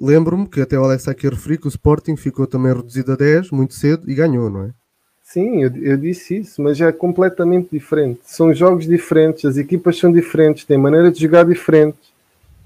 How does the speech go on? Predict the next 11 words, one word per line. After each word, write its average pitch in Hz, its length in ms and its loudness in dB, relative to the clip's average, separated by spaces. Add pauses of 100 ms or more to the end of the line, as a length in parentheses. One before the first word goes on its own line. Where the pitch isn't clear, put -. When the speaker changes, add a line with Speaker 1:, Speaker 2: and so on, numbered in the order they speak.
(320)
Speaker 2:
Ah, 147 260 6
o 156 140 8
Braga 180 380 6
adotou 180 320 4
uma 185 120 4
estratégia 180 680 2
completamente 214 1160 2
diferente 190 680 0
para 185 120 2
este 190 380 -4
jogo 170 400 2